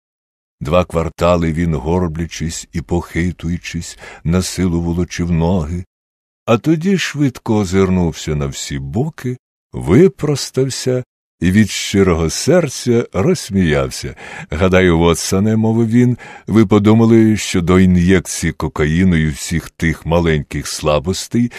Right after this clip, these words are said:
від яких ви застерігали мене, е, спираючись на свої медичні знання, я долучив ще й куріння опію? Сказати правду, я здивувався,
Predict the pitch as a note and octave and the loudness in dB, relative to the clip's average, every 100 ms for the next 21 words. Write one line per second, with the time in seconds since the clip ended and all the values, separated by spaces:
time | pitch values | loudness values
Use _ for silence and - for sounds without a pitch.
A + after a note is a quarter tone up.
0 | - - F2 F2 F#2+ - G2+ E2+ D2+ F2+ | -16 -2 0 2 2 2 0 0 0 0
1 | D#2+ C#2 B1+ G2+ - - B2 G2+ E2 F#2+ | 0 -2 -2 -4 -4 -2 0 2 0 0
2 | D3 D3+ C3+ G2+ D2+ B1 - - - - | -2 -2 0 0 -2 -6 -12 -20 -20 -10
3 | - F2+ G2 - G2 E2+ D2+ - D#2 - | -4 -4 -4 0 2 4 2 0 -6 -4
4 | D2+ - D#2 D#2 D#2+ E2+ C#2+ B1+ - - | -6 -4 -2 0 2 0 -2 -6 -10 -10
5 | C2 A#1 B1+ B1+ C2 F#2 D3+ - _ _ | -10 -10 -10 -8 -6 -4 -4 -6 _ _
6 | _ - F#3 E3+ E3 D#3+ - F#3+ F#3+ - | _ 2 4 4 2 2 0 -2 -2 0
7 | E3 F#3+ F#3+ F2+ D#3+ - B2 E2+ D2+ D2 | 2 2 2 0 -4 -2 2 2 2 2
8 | E2+ - A2+ F3+ C4 C4 E3+ _ _ _ | 0 -2 -4 -2 -2 -2 -4 _ _ _
9 | _ _ _ _ - - - F2+ F2+ - | _ _ _ _ -8 -8 -4 0 0 0
10 | D#2+ - G2+ G2+ E2 D#2 G2 D#2+ D2 G#2+ | -4 -4 -4 -4 -4 -4 -2 -4 -4 -2
11 | A2 F#2 F2 E3 - A2+ | 0 2 0 -2 -2 -4